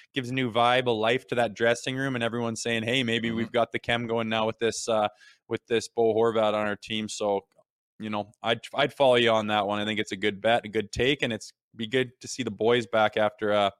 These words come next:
Speaker 1: little break that they don't get many of.
Speaker 2: Big, big chem guy, Jay Rosehill. Uh, Tim writes in, "I honestly don't know 'cause right now I can't be bothered to watch it," of course, alluding to All-Star Weekend. I even didn't bother with the skills competition, which, again,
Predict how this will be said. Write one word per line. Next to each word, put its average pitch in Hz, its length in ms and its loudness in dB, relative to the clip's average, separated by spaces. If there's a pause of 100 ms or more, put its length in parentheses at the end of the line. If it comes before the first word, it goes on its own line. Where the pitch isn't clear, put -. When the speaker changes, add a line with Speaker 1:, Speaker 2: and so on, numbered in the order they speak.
Speaker 1:
little 120 180 0
break 107 380 0
that 107 100 -6
they 104 80 -6
don't 107 140 -8
get 98 120 -6
many 104 260 -8
of. 80 140 -12 (1160)
Speaker 2:
Big, 110 400 -2
big 147 220 -4
chem 123 340 -6
guy, 90 260 -4
Jay 90 280 -6
Rosehill. 85 640 -6
Uh, 90 120 -2
Tim 160 320 -2
writes 143 320 0
in, 139 240 -2
"I 110 160 -2
honestly 127 340 -2
don't 120 240 0
know 110 200 -2
'cause - 200 -8
right 113 180 -2
now 110 140 -2
I 107 80 0
can't 107 300 -8
be 110 80 -6
bothered 101 440 -2
to 101 100 -10
watch 95 340 -6
it," 92 80 -10
of - 140 -16
course, 92 260 -12
alluding 87 360 -10
to 87 140 -10
All-Star 90 440 -4
Weekend. 87 360 -6
I 85 120 -4
even 104 240 -2
didn't 92 180 -4
bother 90 320 -2
with 82 120 -10
the 80 80 -14
skills 92 400 -8
competition, 80 760 -12
which, 80 160 -12
again, 95 400 -2